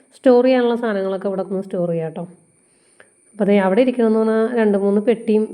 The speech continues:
പിന്നെ നമ്മുടെ സെറ്റിയുടെ തലോണകളുണ്ടല്ലോ, അതൊന്നും ഞാനിവിടെ പുറത്തിട്ടിട്ടില്ല ട്ടോ. പിള്ളേരൊക്കെ അത് ആകെ ചീത്തയാക്കും. അപ്പോൾ അതൊക്കെ ഞാനൊരു ചാക്കി കെട്ടി മുകളിലേക്ക് വെച്ചേക്കായിരുന്നു. അതെ, അതൊക്കെ എടുത്ത് താഴത്തേക്ക് ഇട്ടിട്ട്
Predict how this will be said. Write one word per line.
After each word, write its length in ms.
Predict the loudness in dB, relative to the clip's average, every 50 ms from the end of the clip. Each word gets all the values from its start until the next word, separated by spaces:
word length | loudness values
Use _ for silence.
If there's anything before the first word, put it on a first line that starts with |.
| -12 -8 -2
പിന്നെ 320 | 0 2 4 4 2 2 2 0 0
നമ്മുടെ 280 | 0 -2 0 0 0 0 -2 -2 -6 -10 -2
സെറ്റിയുടെ 420 | -2 -2 -2 0 0 0 2 2 2 0
തലോണകളുണ്ടല്ലോ, 760 | 2 2 2 2 2 2 2 2 2 0 0 0 -2 -2 -4 -6 -8 -12 -18 -12 -8
അതൊന്നും 240 | -4 0 2 4 4 4
ഞാനിവിടെ 280 | 4 4 2 0 0 -2 -2
പുറത്തിട്ടിട്ടില്ല 600 | -4 -2 -2 -4 -4 -4 -4 -2 0 0 0 0
ട്ടോ. 60 | 0 -2 -2
പിള്ളേരൊക്കെ 460 | -2 -2 0 0 0 0 -2 -2 -2 -2 -2
അത് 100 | 0 -2 -2 -2
ആകെ 200 | -2 -2 -2 -2 -2 -4 -8 -16 -20 -20 -20 -20 -20 _ _ _ _ _ _ _ 0
ചീത്തയാക്കും. 480 | 2 2 2 4 4 2 2 2 -2 -4
അപ്പോൾ 120 | 0 0 0
അതൊക്കെ 200 | 0 2 2 4 4
ഞാനൊരു 240 | 4 4 2 2 2
ചാക്കി 260 | 0 0 0 0 -2 0
കെട്ടി 200 | 0 0 0 0 0 0
മുകളിലേക്ക് 340 | 0 0 0 -2 -2 -2 -2
വെച്ചേക്കായിരുന്നു. 480 | -2 -2 -4 -4 -2 -4 -4 -4 -6 -10 -12 -16 -20 _ _ _ _ _ _ _ _ -8 -4
അതെ, 120 | -2 -2 0
അതൊക്കെ 220 | -2 -2 -2 -2 -2
എടുത്ത് 160 | 0 0 -2 0
താഴത്തേക്ക് 420 | 2 0 0 0 -2 -4 -2 -2 -2
ഇട്ടിട്ട് 240 | -2 -2 -4 -4 -4